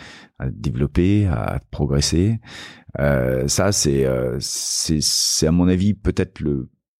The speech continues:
peut-être la clé principale pour performer. Euh, et ce plaisir, on va dire, instrumental à faire un, à faire un métier, euh, est toujours plus compliqué quand on cherche à être performant,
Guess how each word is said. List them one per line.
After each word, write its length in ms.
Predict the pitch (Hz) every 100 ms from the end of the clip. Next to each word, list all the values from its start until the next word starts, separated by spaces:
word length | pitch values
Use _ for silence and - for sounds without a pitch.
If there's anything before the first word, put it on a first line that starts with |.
| _ _ -
peut-être 340 | - - - 65
la 100 | 60
clé 280 | - 90
principale 880 | 90 - 95 95 98 - 90 120 82 - - - - -
pour 180 | - -
performer. 640 | - 76 - 65 76 110 160 _ _ _ - - - _ -
Euh, 600 | 69 69 65 65 58 57 58 71 - - - -
et 140 | - 85
ce 100 | - - _ _ _
plaisir, 640 | 95 95 87 104 110 87
on 60 | 73
va 160 | 76
dire, 180 | 76 82
instrumental 880 | 82 - - 92 85 87 - 113 92
à 80 |
faire 240 | 60 76 69
un, 340 | 69 65 58
à 160 | 50 65
faire 220 | - 78
un 80 | 78
métier, 480 | 80 - 110 135 - _ - - - - _ _
euh, 440 | - 76 71 65 64 -
est 460 | 92 87 85 78 - _ _ _ _ _ -
toujours 340 | 98 104 -
plus 220 | - -
compliqué 540 | - 98 - 85 - 101
quand 220 | 85 76
on 60 |
cherche 300 | 80 87 -
à 40 | 71
être 140 | 69
performant, 580 | 71 71 - 69 87 131